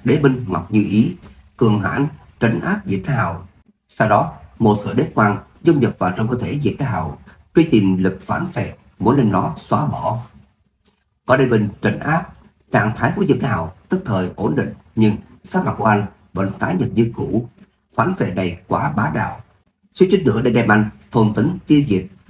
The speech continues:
May mà nơi đây có đế binh, nếu không hậu quả khó mà lường được. "Tôi từng người lão đầu nhi này." Tịch Nhân hừ lạnh, lòng bàn tay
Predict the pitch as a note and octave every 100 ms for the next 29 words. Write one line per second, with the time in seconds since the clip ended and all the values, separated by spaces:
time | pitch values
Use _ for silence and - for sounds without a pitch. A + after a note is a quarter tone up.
0 | _ _ D3 D#3 B2+ F#2 G#2 G#2+ G#2+ -
1 | - A#2 B2+ A#2+ A2 G#2 - _ A2+ B2+
2 | A2+ G#2+ - _ - G2 - F2 E2 -
3 | - - B2+ F#3+ A#2+ F#2 F#2 F#2 D#2+ -
4 | _ _ _ _ _ _ _ _ _ _
5 | E3+ D3+ A#2 A2 G#2 - _ - G#2 F#3
6 | A2+ G#2+ C#3 - E2 D2 _ _ _ _
7 | _ - A#2+ C#3 C#3 - A2+ F#2+ F2+ -
8 | - _ _ G2+ F#2 F#2+ G#2 G#2